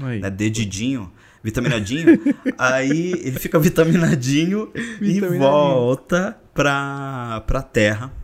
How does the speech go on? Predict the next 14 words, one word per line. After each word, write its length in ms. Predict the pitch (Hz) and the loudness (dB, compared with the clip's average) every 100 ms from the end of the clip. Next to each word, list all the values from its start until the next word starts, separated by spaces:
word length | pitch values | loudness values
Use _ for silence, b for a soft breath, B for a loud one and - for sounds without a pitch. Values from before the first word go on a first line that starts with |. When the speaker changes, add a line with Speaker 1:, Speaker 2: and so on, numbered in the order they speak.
| - | -12
Speaker 2:
E 140 | 113 113 | -6 -4
aí 240 | 113 110 | -2 -4
a 60 | 110 | -6
gente 320 | 113 110 110 | -10 -10 -8
vê 260 | 104 113 - | -6 -8 -8
a 80 | 113 | -10
morte 400 | 107 90 92 104 | -6 -6 -6 -10
do 80 | 98 | -6
Bizarro, 400 | 107 85 82 85 | -4 -4 -6 -8
porque 220 | - - | -8 -8
o 80 | 92 | -12
Anderson 560 | 92 95 90 - 95 92 104 | -12 -10 -10 -10 -14 -16 -14
matou 360 | 92 - 95 | -14 -4 -4
ele, 360 | 90 92 92 | -4 -10 -14